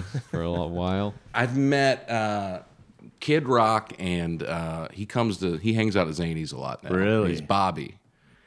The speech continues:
Speaker 3: That's how he introduces himself to people. And honestly, sweetheart of a guy. He tips the club. He, when he's at the club,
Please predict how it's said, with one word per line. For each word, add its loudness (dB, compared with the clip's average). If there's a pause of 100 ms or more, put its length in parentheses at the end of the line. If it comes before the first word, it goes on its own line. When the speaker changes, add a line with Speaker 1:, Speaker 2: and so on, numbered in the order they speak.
(400)
Speaker 3:
That's -4
how 8
he 6
introduces 2
himself -6
to -8
people. -6
And -6
honestly, 4 (200)
sweetheart 2
of -2
a -6
guy. -6 (280)
He -6
tips 0
the -4
club. 0
He, -2
when 0
he's 0
at 2
the -6
club, 0